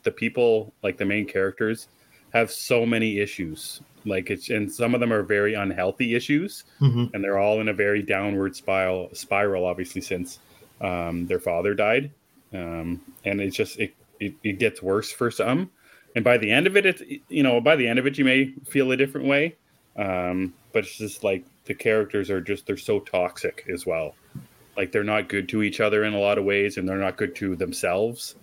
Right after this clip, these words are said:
Speaker 1: in a lot of ways. And they go through just so much in the six seasons.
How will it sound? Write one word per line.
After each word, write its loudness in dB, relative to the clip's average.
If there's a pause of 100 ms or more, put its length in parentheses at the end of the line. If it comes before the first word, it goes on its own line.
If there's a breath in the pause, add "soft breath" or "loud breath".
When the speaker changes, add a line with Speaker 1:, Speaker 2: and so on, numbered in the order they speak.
(300 soft breath)
Speaker 1:
in 0
a 2
lot 4
of 0
ways. 2
And -2
they -2
go 2
through -2
just -6
so 0
much -4
in -2
the -2
six -8
seasons. -6